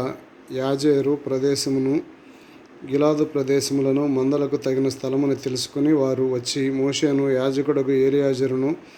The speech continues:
సమాజ ప్రధానులతో, అతారోతు, దీబోను, యాజేరు, నిమ్రా, హెష్బోను, ఎ-, ఎలాలే, షెబాము, నేబో, బేయను అను స్థలములు, అనగా ఇశ్రాయేలీల సమాజము ఎదుట యెహోవా జయించిన దేశములో మందలకు తగిన ప్రదేశము,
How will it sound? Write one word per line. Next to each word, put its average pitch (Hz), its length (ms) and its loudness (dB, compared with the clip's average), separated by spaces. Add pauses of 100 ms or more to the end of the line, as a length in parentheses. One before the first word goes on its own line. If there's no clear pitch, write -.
(460)
సమాజ 147 400 2
ప్రధానులతో, 135 760 0 (580)
అతారోతు, 151 600 2
దీబోను, 139 640 0
యాజేరు, 135 560 0
నిమ్రా, 135 440 2
హెష్బోను, 135 680 -2
ఎ-, 139 220 0 (520)
ఎలాలే, 139 500 2
షెబాము, 139 640 0
నేబో, 135 400 0 (400)
బేయను 143 500 2 (140)
అను 135 240 0 (760)
స్థలములు, 143 680 0
అనగా 139 460 0 (480)
ఇశ్రాయేలీల 143 840 2
సమాజము 139 600 -2
ఎదుట 131 280 -4
యెహోవా 139 560 0
జయించిన 135 520 0
దేశములో 135 560 0
మందలకు 135 540 0
తగిన 131 340 -2
ప్రదేశము, 135 680 0